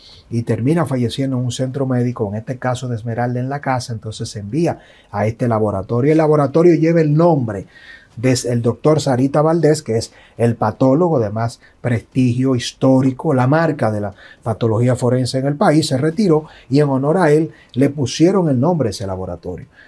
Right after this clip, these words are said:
No fue que el doctor nos dio una entrevista cuestionando el informe que él mismo hizo. Ese informe forense no lo hizo el inasif, se hizo en el laboratorio que lleva el nombre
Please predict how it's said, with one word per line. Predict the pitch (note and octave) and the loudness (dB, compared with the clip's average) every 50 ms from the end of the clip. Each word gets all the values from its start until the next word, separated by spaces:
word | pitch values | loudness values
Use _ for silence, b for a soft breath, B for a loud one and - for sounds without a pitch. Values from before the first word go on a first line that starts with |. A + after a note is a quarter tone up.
| b b b b | b b b b
No | A2 C3 D3+ F3 | 0 2 2 2
fue | E3 - D#3+ D#3 D#3 D#3+ D#3 | 2 2 2 2 4 2 2
que | D3 | 0
el | D3 D3 | -2 0
doctor | D3 E3 D#3+ D#3 - - C#3+ C3+ C#3 D3 D3 B B B B B B B | 2 0 0 0 2 2 4 4 4 2 -2 B B B B B B B
nos | B2 C3+ B2 A2 | 0 0 2 2
dio | A#2+ B2+ | 2 2
una | C#3 D3+ D#3+ | 4 4 2
entrevista | E3 E3 F3 E3+ D#3+ D3+ D3 C#3 C#3 - C3+ B2 A2+ - - _ | 2 2 2 4 4 4 4 4 2 2 0 0 0 -2 -6 _
cuestionando | - D#3+ D#3+ - - B2+ A#2+ A2 G#2+ B2 C#3 D#3 E3 E3 D#3+ | 0 0 0 0 0 0 0 0 2 2 2 2 2 4 4
el | E3 | 4
informe | E3+ E3 D#3+ E3 D3 C#3+ C#3+ C3+ A#2+ A#2 | 2 2 2 0 0 0 0 -2 -2 0
que | - | 0
él | C3+ C3 | 0 0
mismo | C3 C3 A2 A#2+ A#2+ A2 | 0 0 -2 -2 -2 -2
hizo. | G#2 G2+ F#2 - - - B B B B B B B | -4 -4 -6 -8 -10 -12 B B B B B B B
Ese | A2+ A#2 A2+ - D#3 | -2 -2 -2 0 0
informe | D3+ D3+ C3+ - - D#3 D#3+ D3+ D3+ C3+ | 0 0 -2 0 0 2 2 2 0 -2
forense | - - D#3 D3+ C#3+ D3 D3 D3 - D3+ C#3+ B B B B B B | -2 0 0 0 2 0 0 -2 -4 -6 -10 B B B B B B
no | A#2+ C3 | -2 2
lo | D3 D#3 D3+ | 2 4 4
hizo | D3+ D3+ D3+ - D3+ | 4 4 2 0 -2
el | D3 | -2
inasif, | D3 D3 D#3 C#3+ B2 - C3+ B2 A#2 - b b b b | -2 -2 -2 -4 -2 -2 -2 -2 -2 -4 b b b b
se | b - - A#2+ | b -2 2 2
hizo | B2 C#3+ C#3+ - D#3+ D#3+ | 4 4 4 2 2 0
en | D#3+ D3+ | 2 2
el | D3 D3+ | 2 2
laboratorio | C#3+ C3+ C#3 C3+ C3+ B2 A#2+ - D3+ D3 C#3+ C#3 C3 B2+ - | 2 4 2 2 2 2 2 2 2 4 4 4 2 2 2
que | E3 D#3 D3+ C#3+ | 0 0 0 2
lleva | B2+ D3 F3 G#3+ A#3 A3 F3+ | 2 4 4 6 6 4 4
el | D3 C3+ B2+ | 2 2 4
nombre | C3+ C3 C3 A#2+ A#2 B2+ D#3 D#3 | 2 2 2 2 2 2 0 0